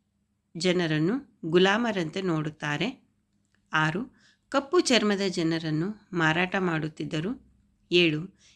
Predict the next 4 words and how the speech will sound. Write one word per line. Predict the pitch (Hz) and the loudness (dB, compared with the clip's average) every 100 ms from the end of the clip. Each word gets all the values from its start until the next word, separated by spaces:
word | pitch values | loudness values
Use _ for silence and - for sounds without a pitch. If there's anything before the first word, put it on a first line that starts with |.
| _ | _
ಎಲ್ಲ | - 254 311 | 0 4 4
ಕಡೆಯೂ | 320 233 180 165 160 175 - | 2 0 0 0 -2 -6 -10
ಬಡವರು, | 170 185 214 196 190 226 254 - | -2 0 0 -2 -2 -4 -8 -4
ಶ್ರೀಮಂತರು | - 190 196 185 180 175 180 254 _ | 2 2 2 0 -4 -4 -4 -8 _